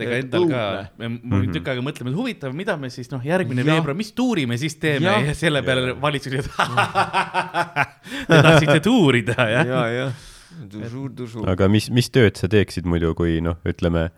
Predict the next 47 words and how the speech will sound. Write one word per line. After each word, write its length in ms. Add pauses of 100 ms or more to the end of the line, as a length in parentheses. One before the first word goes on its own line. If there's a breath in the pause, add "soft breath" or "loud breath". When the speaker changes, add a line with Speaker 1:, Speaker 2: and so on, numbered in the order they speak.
(140)
Speaker 2:
Kokaks 440
ma 80
olen 200
õppinud 300
kunagi, 500
Speaker 1:
Mm. 20
Speaker 2:
aga 160
see 120
mulle 200
ei 40
meeldi, 360
see 260
amet 240 (120)
nagu. 260
Speaker 1:
Mm. 20 (600)
Speaker 3:
Mhm. 140
Speaker 2:
Ma 100
ei 60
tea, 240
ma 180
Speaker 1:
Sa 100
Speaker 2:
ei 60
Speaker 1:
ütlesid, 180
sa 80
oled, 220
eh, 320
ehitajana 560
Ameerikas 420
olnud, 280
et 40
Speaker 2:
No 140
Speaker 1:
midagi 100
Speaker 2:
olin 140
Speaker 1:
sellist. 100
Speaker 2:
jaa, 200
kipsplaate 680
panin 200
seal 140
ülesse, 380
siis 180
põõsaid 640
juurisin 460
välja 320
ja 220 (1300 soft breath)
ühesõnaga, 560
ma 320
ei 140